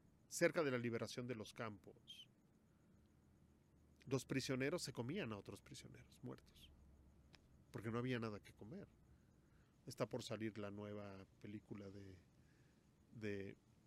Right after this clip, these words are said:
del accidente de los Andes. A mí me tocó, yo era niño cuando, y veía todos los días en el periódico a ver si ya los habían encontrado. Fue apasionante eso. Y se comieron a sus compañeros y a sus amigos.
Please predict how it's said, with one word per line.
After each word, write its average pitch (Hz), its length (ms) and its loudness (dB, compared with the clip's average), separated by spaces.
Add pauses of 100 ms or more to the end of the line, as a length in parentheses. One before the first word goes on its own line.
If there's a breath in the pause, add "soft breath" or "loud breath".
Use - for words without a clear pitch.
(300)
del 101 480 -2
accidente 107 500 -2
de 104 80 0
los 98 200 -4
Andes. 104 380 -4
A 127 80 -6
mí 131 120 4
me 151 80 2
tocó, 135 320 -4
yo 147 120 6
era 147 120 4
niño 175 420 4
cuando, 113 360 0 (280 loud breath)
y 127 100 2
veía 131 340 6
todos 151 280 0
los 113 200 2
días 131 280 0
en 113 60 -4
el 101 100 -6
periódico 117 480 -6
a 117 40 0
ver 117 100 -2
si 135 140 -4
ya 123 100 0
los 120 180 -6
habían 117 240 -2
encontrado. 110 680 -6 (840 soft breath)
Fue 127 140 8
apasionante 107 640 -2
eso. - 200 -14 (1500 loud breath)
Y 131 80 0
se 120 140 0
comieron 120 400 2
a 107 60 0
sus - 340 -8
compañeros 107 560 -6
y 98 60 -8
a - 20 -10
sus - 260 -14
amigos. 104 300 -14